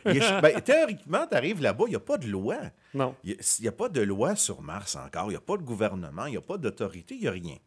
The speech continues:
Speaker 1: Donc, la pre-, la première personne qui va arriver là-bas, le premier groupe, vont être les premiers qui vont créer une nouvelle démocratie parce qu'il n'y en a pas. Euh, puis c'est le premier qui va arriver là. Bon, mais lui, il va avoir des véhicules autonomes, il a le fusil pour amener là-bas. Donc, il est en train de faire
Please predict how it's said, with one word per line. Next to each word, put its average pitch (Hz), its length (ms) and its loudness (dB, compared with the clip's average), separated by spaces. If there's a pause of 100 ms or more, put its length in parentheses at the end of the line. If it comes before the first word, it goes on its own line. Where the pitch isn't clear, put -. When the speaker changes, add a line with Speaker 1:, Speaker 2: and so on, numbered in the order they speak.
(340)
Speaker 1:
Donc, 156 180 -2
la 117 120 0
pre-, 110 280 -4
la 98 200 -2
première 113 360 0
personne 139 440 -4
qui 92 100 -14
va 82 140 -6
arriver 87 300 -6
là-bas, 92 280 -2
le 131 60 -6
premier 85 320 -10
groupe, 160 240 -8
vont 92 160 -6
être 110 180 -10
les 78 120 -10
premiers 131 600 -4 (440)
qui 139 100 -8
vont 156 200 0
créer 101 320 -8
une 113 140 -8
nouvelle 92 320 -4
démocratie 78 720 -10
parce - 220 -12
qu'il - 140 -10
n'y - 40 -14
en - 80 -16
a - 40 -18
pas. 117 140 -8 (840)
Euh, 65 360 -14 (100)
puis 71 200 -14
c'est 85 200 -6
le 73 100 -12
premier 90 380 -6
qui - 160 -16
va 92 100 -6
arriver 90 320 -8
là. 71 120 -12 (120)
Bon, 73 220 -12
mais 58 100 -18
lui, 82 140 -14
il 92 60 -10
va 85 80 -8
avoir 80 180 -8
des 80 100 -10
véhicules 80 360 -8
autonomes, 87 460 -8
il 110 60 -4
a - 40 -4
le 85 40 -10
fusil 87 300 -10
pour 95 180 -8
amener 90 220 -8
là-bas. 78 280 -10
Donc, 110 200 -8
il 131 40 -2
est 127 80 -4
en 123 120 0
train 180 160 -6
de - 40 -14
faire 82 280 -6